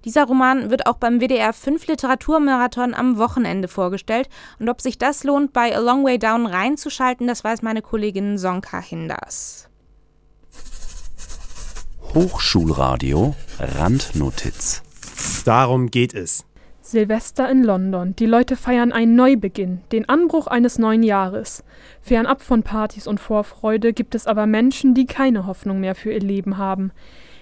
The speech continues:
Speaker 4: Der ehemalige Fernsehmoderator Martin Sharp hat nach einer Affäre mit einer fünfzehnjährigen seine Familie, Job und Ruf verloren.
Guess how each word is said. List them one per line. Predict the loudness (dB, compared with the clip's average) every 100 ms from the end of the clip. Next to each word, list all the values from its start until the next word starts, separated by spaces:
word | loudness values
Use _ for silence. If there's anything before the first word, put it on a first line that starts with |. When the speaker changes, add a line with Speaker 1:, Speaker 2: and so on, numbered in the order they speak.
| 0
Speaker 4:
Der | 2
ehemalige | 4 4 6 6 4
Fernsehmoderator | 4 4 4 2 -2 -2 -2 -2 -2 -2
Martin | 0 -2 -2 -6
Sharp | -4 -2 0 0 0
hat | -2
nach | -2
einer | 0 2 2
Affäre | 0 2 2 2
mit | 2
einer | 0 0
fünfzehnjährigen | 2 0 0 -4 -4 -2 -2 0 0
seine | 2 2 0
Familie, | 0 2 4 4 4 4 4 2
Job | 2 2 0 0
und | 4 4
Ruf | 4 2 2
verloren. | 0 -2 0 0 -2 -2